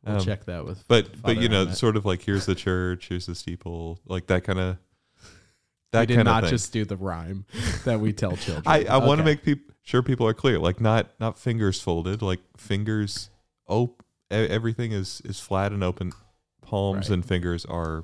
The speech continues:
Speaker 2: placed together <laughs> in a
Speaker 1: Yeah.
Speaker 2: flat way.
Speaker 1: You know this isn't a video podcast. No
Speaker 2: Very,
Speaker 1: one, <laughs>
Speaker 2: very,
Speaker 1: everybody is
Speaker 2: very hard to
Speaker 1: confused right now.
Speaker 2: describe.
Speaker 1: They just hear hands slapping together <laughs> on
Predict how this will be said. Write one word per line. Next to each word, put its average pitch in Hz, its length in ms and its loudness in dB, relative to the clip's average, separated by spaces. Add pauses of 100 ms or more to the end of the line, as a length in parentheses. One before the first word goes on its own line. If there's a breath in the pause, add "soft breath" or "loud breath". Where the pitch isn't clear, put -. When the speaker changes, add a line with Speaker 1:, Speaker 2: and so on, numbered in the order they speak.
Speaker 2:
placed 90 380 -6
together 85 640 -6
<laughs> - 20 -
in 90 140 -2
a 80 40 -6
Speaker 1:
Yeah. 78 80 -10
Speaker 2:
flat 85 240 -4
way. 82 120 -4
Speaker 1:
You 139 80 2
know 156 140 8
this 143 200 4
isn't 120 240 2
a 104 60 0
video 92 400 -4
podcast. 85 560 -8
No 117 100 -2
Speaker 2:
Very, 113 160 6
Speaker 1:
one, 120 160 4
<laughs> - 80 0
Speaker 2:
very, - 300 10
Speaker 1:
everybody 190 420 8
is 190 80 12
Speaker 2:
very 147 240 10
hard 139 180 10
to 156 60 8
Speaker 1:
confused 147 160 8
right 131 160 6
now. 123 140 8
Speaker 2:
describe. 123 300 2
Speaker 1:
They 208 120 10
just 170 260 6
hear 156 220 8
hands 131 340 2
slapping 120 520 2
together 110 500 2
<laughs> - 60 -18
on 147 160 8